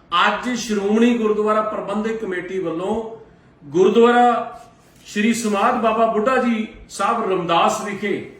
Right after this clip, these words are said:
ਜਿਹੜਾ ਕਿ ਸ਼੍ਰੋਮਣੀ ਗੁਰਦੁਆਰਾ ਪ੍ਰਬੰਧਕ ਕਮੇਟੀ ਦੇ ਪ੍ਰਬੰਧ ਥੱਲੇ ਹੈਗਾ, ਉਹਨਾਂ ਵੱਲੋਂ ਸਰੋਪਾ ਦੇ ਕੇ ਰਾਹੁਲ ਗਾਂਧੀ ਨੂੰ ਸਨਮਾਨਿਤ ਕਰਨਾ, ਪੰਜਾਬ ਦੀ ਧਰਤੀ ਤੇ ਸਨਮਾਨਿਤ ਕਰਨਾ, ਇਹ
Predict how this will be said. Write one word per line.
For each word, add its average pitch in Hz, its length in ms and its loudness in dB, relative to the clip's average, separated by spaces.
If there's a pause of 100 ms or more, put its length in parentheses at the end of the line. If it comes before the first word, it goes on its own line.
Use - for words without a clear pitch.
(680)
ਜਿਹੜਾ 226 200 2
ਕਿ 247 160 -2
ਸ਼੍ਰੋਮਣੀ 226 460 2
ਗੁਰਦੁਆਰਾ 226 400 -2
ਪ੍ਰਬੰਧਕ 214 480 -6
ਕਮੇਟੀ 190 360 -8
ਦੇ 190 220 -4 (380)
ਪ੍ਰਬੰਧ 220 420 -2
ਥੱਲੇ 180 300 -4
ਹੈਗਾ, 160 460 -8 (440)
ਉਹਨਾਂ 277 360 2
ਵੱਲੋਂ 240 560 4
ਸਰੋਪਾ 214 540 2
ਦੇ 233 220 0
ਕੇ 233 460 -6 (180)
ਰਾਹੁਲ 220 400 2
ਗਾਂਧੀ 247 280 -2
ਨੂੰ 240 360 -2 (420)
ਸਨਮਾਨਿਤ 190 720 0
ਕਰਨਾ, 226 300 -2
ਪੰਜਾਬ 202 520 -2
ਦੀ 269 120 -4
ਧਰਤੀ 190 340 -8
ਤੇ 220 160 -8
ਸਨਮਾਨਿਤ 190 540 -10
ਕਰਨਾ, 180 260 -10 (340)
ਇਹ 233 220 -4